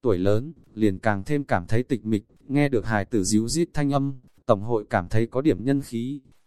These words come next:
Ngày kế, Triệu Lăng phu thê cùng Giản nhị nãi nãi đều mang theo hài tử lại đây, Triệu Lăng vẫn là bộ dáng cũ, có lẽ là hiện tại cầm quyền.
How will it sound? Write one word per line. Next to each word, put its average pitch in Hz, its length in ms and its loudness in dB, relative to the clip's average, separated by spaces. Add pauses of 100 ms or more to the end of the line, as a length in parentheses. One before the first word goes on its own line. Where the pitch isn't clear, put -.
(160)
Ngày 107 220 0
kế, 120 360 0 (240)
Triệu 113 220 0
Lăng 139 220 0
phu 143 220 0
thê 151 180 -2
cùng 117 260 -4
Giản 92 260 0
nhị 107 160 0
nãi 135 240 0
nãi 147 220 0
đều 123 180 0
mang 135 240 0
theo 147 180 0
hài 120 240 0
tử 101 180 -2
lại 107 220 -2
đây, 139 320 2 (240)
Triệu 113 220 0
Lăng 139 240 -2
vẫn 143 220 -6
là 107 120 2
bộ 104 180 -4
dáng 107 240 -2
cũ, 170 380 -4 (200)
có 120 120 -2
lẽ 143 180 2
là 127 160 0
hiện 107 260 0
tại 123 200 -2
cầm 101 180 -2
quyền. 98 340 0